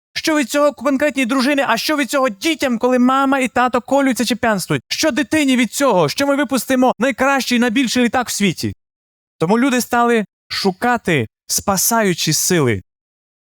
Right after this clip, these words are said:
Перша сила, за яку люди хапаються, це є сила національної ідеї.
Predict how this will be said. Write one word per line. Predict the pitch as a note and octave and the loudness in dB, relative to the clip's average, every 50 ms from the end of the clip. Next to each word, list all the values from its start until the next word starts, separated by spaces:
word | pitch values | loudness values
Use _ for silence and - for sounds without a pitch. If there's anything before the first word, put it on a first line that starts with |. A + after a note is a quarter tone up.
| _ _ _ _ _ _ _ - | _ _ _ _ _ _ _ -6
Перша | - D4 D4 C4 G#3+ A3+ G#3 | -2 -2 0 0 0 -2 -2
сила, | - - D#4 C#4 A#3+ A3 | -2 0 0 0 0 0
за | F#3 F3+ A3+ | 0 0 -2
яку | A3 - - C#4+ C4 | -2 0 0 0 2
люди | B3 D4 C4+ A3+ G3 | 2 2 2 0 -2
хапаються, | - - E3 - - C4+ C#4 C4 G#3+ F3+ D3+ - - C3+ A2 | 0 -2 -2 0 0 0 2 2 2 0 0 -2 -4 -4 -4
це | G#2+ - A3+ A#3+ | -4 -2 -2 0
є | A#3+ A#3+ A3+ | 0 0 -2
сила | - - - - - C#4+ C#4+ C#4 C4+ C4+ | -2 -4 -4 -2 0 0 2 2 2 2
національної | C4 C4 - - A#3 G#3 F#3+ F3+ F3 F3+ F3+ F#3 F3+ D3+ G3 | 0 -2 -2 0 0 2 2 2 2 2 2 2 2 0 0
ідеї. | F#3+ F#3+ F#3 D3+ C3 A2+ G2 | 0 2 0 0 0 -2 -4